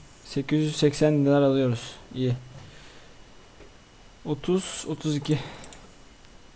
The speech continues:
Abi benim zırhı değiştirmem lazım.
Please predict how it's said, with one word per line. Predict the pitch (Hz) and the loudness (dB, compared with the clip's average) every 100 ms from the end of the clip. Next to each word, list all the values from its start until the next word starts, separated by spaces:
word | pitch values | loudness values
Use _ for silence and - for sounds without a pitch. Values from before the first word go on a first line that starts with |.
| - - - - - | -20 -20 -20 -20 -8
Abi | 131 156 170 | 4 4 6
benim | 151 175 156 | 4 4 4
zırhı | 143 143 170 | 4 4 4
değiştirmem | 156 143 - 143 143 165 147 | 4 4 2 2 4 4 4
lazım. | 127 117 | 2 -2